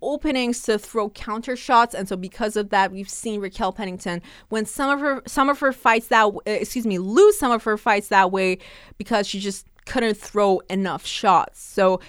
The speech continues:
if Ho-, if that is Holly Holm's, um, strategy and game plan, then good for her, because I f-, really do think that it is going to work. Now, on the other hand, for Raquel Pennington to be successful, Holly Holm, the way she lost her bantamweight title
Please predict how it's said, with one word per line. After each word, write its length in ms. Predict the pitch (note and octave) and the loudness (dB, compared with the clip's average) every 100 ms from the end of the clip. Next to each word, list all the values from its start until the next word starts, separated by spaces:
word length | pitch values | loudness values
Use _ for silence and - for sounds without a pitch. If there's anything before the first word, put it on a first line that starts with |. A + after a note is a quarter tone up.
| - | -8
if 160 | A3 | -8
Ho-, 220 | - C#4+ - | -4 -6 2
if 200 | C4+ - | 2 4
that 200 | A#3+ C4 | 6 6
is 160 | D4 | 4
Holly 280 | - C#4+ C#4 | 4 2 2
Holm's, 520 | C4+ C4 B3 B3 - - | -2 -2 0 0 -4 -4
um, 240 | G3 F#3+ | -2 -2
strategy 640 | - - A#3 A#3+ B3 C4 | -4 2 4 4 0 -2
and 160 | G#3 F#3+ | -2 -4
game 220 | G#3 A3+ | -4 -6
plan, 440 | B3 B3+ B3 A#3+ G#3 | -4 -2 0 0 0
then 160 | E3+ | -2
good 200 | F3+ G#3 | -4 -4
for 160 | - A#3+ | -4 -2
her, 220 | B3 A#3+ | 2 0
because 340 | G#3+ A3 F#3 | 0 -4 -2
I 120 | F#3+ F#3 | 0 0
f-, 180 | F#3 - | -2 -10
really 380 | G3 G#3 A3 | -6 -4 -4
do 260 | F#3+ G#3+ A3+ | -6 -4 -4
think 320 | - A3+ G#3+ | -2 -2 0
that 180 | G3+ E3+ | 2 2
it 140 | - | 2
is 140 | F#3+ F#3+ | 0 -2
going 180 | F3 E3 | -6 -8
to 120 | E3+ | -6
work. 380 | G#3 G4 - - - - - _ _ | 2 2 2 -8 -20 -20 -20 _ _
Now, 260 | F3+ F3+ - | 0 2 2
on 160 | G3 G3 | 0 -2
the 120 | G3 | -2
other 200 | - D#4+ | 2 2
hand, 400 | D#4+ G4 G4+ G#4 | 2 4 4 2
for 160 | - B3 | 0 0
Raquel 340 | G#3+ - B3+ | 0 0 -2
Pennington 520 | - D4 D#4 D4+ D4+ | 0 -2 -2 -2 -2
to 100 | C#4 | -2
be 120 | B3 | -4
successful, 920 | C4 C#4 - D4 D#4+ - F#4 G#4 A#4 - - _ _ _ - - _ _ - _ | -4 -4 0 4 4 4 4 6 4 -2 -20 _ _ _ -20 -20 _ _ -20 _
Holly 320 | - A#4+ C#5+ | 4 6 4
Holm, 440 | - F4+ F4+ F#4+ | 4 6 6 6
the 120 | D#4+ C4+ | 4 2
way 440 | A3 C4+ D#4+ F4 | 2 2 4 2
she 320 | - - C#4+ | 2 -2 -2
lost 560 | B3+ A3+ A#3+ B3 C#4+ - | 0 4 6 6 4 -4
her 280 | - C4+ A#3+ | -2 2 2
bantamweight 680 | G#3+ G#3+ A#3+ C4 A#3+ A#3 A3+ | 0 -4 -4 -4 -4 -4 -6
title 760 | - D#4 F#4+ D#4 G#3+ G#3 G3+ | -2 2 4 4 4 2 -2